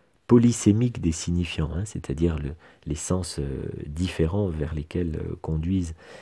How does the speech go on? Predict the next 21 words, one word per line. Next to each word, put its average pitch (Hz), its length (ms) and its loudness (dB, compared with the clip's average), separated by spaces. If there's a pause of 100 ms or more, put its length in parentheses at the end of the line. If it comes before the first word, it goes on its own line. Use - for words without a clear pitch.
(260)
euh, 73 300 -8
les 76 140 0
mots. 71 220 -6 (840)
Un 80 100 -2
petit 90 180 -4
peu 117 140 4
comme, 87 280 4
euh, 73 500 -2
le, 76 480 -6 (480)
le, 80 240 -6
le, 78 440 0 (120)
l'écrivait 82 580 4
le 82 100 6
linguiste 73 760 0
Ferdinand 80 520 0
de 82 60 -2
Saussure 107 520 2
quand 78 220 -2
il 80 100 0
disait 80 280 2
que 73 220 0